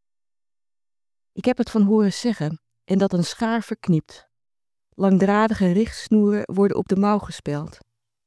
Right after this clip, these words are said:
Zwarte kleedjes verduisteren jeugd. Haar gaat op in jurk. Acht stuks uit leisteen gehakt.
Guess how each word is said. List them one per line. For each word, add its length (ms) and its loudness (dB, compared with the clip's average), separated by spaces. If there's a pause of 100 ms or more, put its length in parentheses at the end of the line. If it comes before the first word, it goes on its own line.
(400)
Zwarte 420 -2
kleedjes 500 2
verduisteren 680 -2
jeugd. 540 -8 (540)
Haar 580 0
gaat 320 -6
op 240 -2
in 160 0
jurk. 440 -2 (1120)
Acht 280 -2
stuks 440 0
uit 160 -2
leisteen 600 0
gehakt. 500 -6